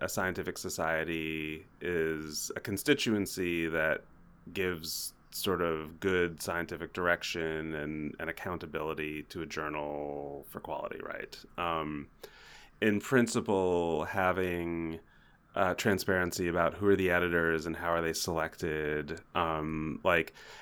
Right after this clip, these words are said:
as bad as the prestige stuff is, like, at least you can go and look at a journal editorial board and you can see who's on there. And it, this has come up with journals. Like, there was, I think about a year ago, there was a journal,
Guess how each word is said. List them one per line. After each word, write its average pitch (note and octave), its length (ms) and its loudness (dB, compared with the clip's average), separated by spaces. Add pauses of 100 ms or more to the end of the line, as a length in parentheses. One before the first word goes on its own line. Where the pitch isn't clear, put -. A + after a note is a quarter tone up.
as G#2+ 180 8
bad A#2 300 12
as G#2+ 240 12
the F#2 420 10
prestige G2 360 4
stuff F#2 200 4
is, F#2 180 4
like, E2+ 140 6
at F2+ 140 8
least C3+ 200 6
you C#3 60 2
can A#2+ 160 8
go G2+ 200 12
and F#2+ 120 6
look F2+ 160 6
at F#2+ 100 6
a E2+ 60 2
journal E2+ 320 4
editorial E2 540 2
board D2+ 320 0
and D2+ 80 -2
you D2+ 60 -6
can D#2 140 -4
see C3 320 4
who's F2 240 0
on D2 220 -2
there. D#2+ 420 -4
And F#2 180 6
it, G2 120 6
this B2 160 4
has C#3 140 2
come G#2 200 6
up G#2+ 160 8
with F2+ 200 4
journals. F2+ 600 6
Like, E2 200 2
there F2 160 4
was, E2 260 0
I - 120 -6
think E2+ 160 -4
about D#2 200 -2
a D#2+ 60 0
year A#2 180 8
ago, G2 220 8
there E2+ 100 6
was E2 140 2
a D#2+ 40 -2
journal, E2 640 2